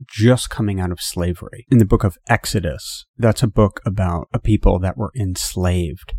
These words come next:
and breaking free from that slavery. And so by the time you get into Leviticus, you've caught up to a people group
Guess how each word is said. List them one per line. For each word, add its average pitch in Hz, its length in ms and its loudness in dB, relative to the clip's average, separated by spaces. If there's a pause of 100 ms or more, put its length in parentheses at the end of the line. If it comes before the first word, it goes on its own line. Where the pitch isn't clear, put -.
(100)
and 101 240 0
breaking 98 680 0 (280)
free 95 360 0
from 90 340 0
that 87 220 -6
slavery. - 720 -6
And 101 120 -2
so - 160 4
by 101 200 4
the 92 100 2
time 107 400 0
you 101 240 0
get 104 200 0 (120)
into 98 800 0 (160)
Leviticus, - 960 0
you've 120 280 0
caught 101 260 4
up 98 140 0
to 113 120 4
a 98 60 2
people 101 300 2
group 92 280 0